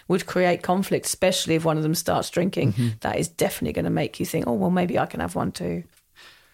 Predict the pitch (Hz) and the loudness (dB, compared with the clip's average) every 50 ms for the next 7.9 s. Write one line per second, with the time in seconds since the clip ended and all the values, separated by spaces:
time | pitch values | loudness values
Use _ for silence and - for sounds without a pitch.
0 | _ _ - - 160 175 208 - 208 220 214 220 151 190 180 165 - 160 156 147 | _ _ -2 0 2 2 2 2 2 2 2 2 2 2 2 2 2 2 2 2
1 | 147 - - 151 165 156 - 147 139 131 - - - 151 139 139 135 131 131 131 | 0 0 0 0 2 2 2 0 0 0 0 0 2 2 4 4 4 4 4 4
2 | 139 151 147 135 131 127 123 120 - - - - - - 139 131 123 123 120 113 | 4 4 4 4 4 2 2 -2 -6 -10 -16 -6 0 2 4 4 4 4 2 0
3 | - - - - - - - - - _ _ _ _ - - - - - - - | 0 -2 -2 -4 -4 -6 -10 -10 -16 _ _ _ _ -20 -20 -20 -20 -20 -20 -20
4 | - - - 196 196 - 302 269 254 254 240 226 220 202 202 - 190 180 170 170 | -20 -6 -4 -4 0 2 2 4 4 4 4 4 4 2 0 2 2 2 2 2
5 | - - 151 147 147 143 151 165 - - - _ - 170 165 - - - 170 165 | 2 0 2 2 2 0 0 -2 -4 -6 -10 _ -4 -4 -2 -2 -2 -4 -4 -6
6 | - - - 190 190 190 - - - - - _ _ _ _ - 180 185 185 185 | -4 0 2 2 2 2 -2 -6 -6 -8 -12 _ _ _ _ 0 0 2 2 0
7 | 190 180 - _ - - - - - 185 196 202 180 165 - - - - | -2 -4 -6 _ -6 -4 -2 0 2 2 4 4 4 2 2 -2 -2 -4